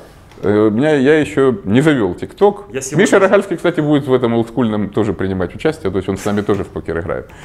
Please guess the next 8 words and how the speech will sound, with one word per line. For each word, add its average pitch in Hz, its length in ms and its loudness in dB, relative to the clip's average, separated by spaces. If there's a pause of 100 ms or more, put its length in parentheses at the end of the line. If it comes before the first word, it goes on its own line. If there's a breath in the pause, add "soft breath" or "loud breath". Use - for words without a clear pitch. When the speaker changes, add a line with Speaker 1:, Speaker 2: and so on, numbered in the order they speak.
(280 loud breath)
Speaker 1:
Да, 95 600 2
TikTok - 520 0 (360)
я 143 180 2
че-то 151 600 2
еще - 200 -6
не 127 100 0
завел. 101 380 -2 (160)
Ну, 117 180 -2